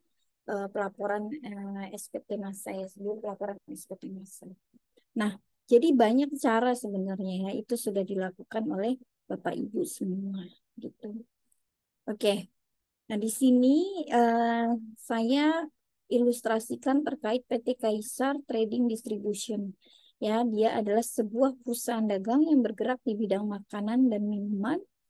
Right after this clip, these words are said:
yang, dan sudah dikukuhkan sebagai P K P atau pengusaha kena pajak.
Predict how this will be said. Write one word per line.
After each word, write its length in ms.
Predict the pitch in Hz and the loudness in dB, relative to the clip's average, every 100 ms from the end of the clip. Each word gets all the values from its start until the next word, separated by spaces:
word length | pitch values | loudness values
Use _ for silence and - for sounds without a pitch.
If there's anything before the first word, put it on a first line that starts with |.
| _ _ _ _ | _ _ _ _
yang, 400 | - 233 220 240 220 _ - | 0 2 4 0 -2 _ 0
dan 240 | 220 262 | 6 6
sudah 400 | 285 - 240 226 | 6 2 2 2
dikukuhkan 560 | 226 220 214 - 220 226 | 0 -4 -6 -4 -2 -2
sebagai 560 | - 208 190 202 202 - - | -2 -6 -4 -2 -4 -6 -6
P 160 | 208 208 | -6 -4
K 80 | 202 | -4
P 160 | 208 202 | -2 -2
atau 160 | 196 | -4
pengusaha 480 | 190 208 202 220 208 | -4 -8 -8 -8 -10
kena 240 | 226 196 - | -10 -14 -14
pajak. 400 | 156 - - | -16 -14 -16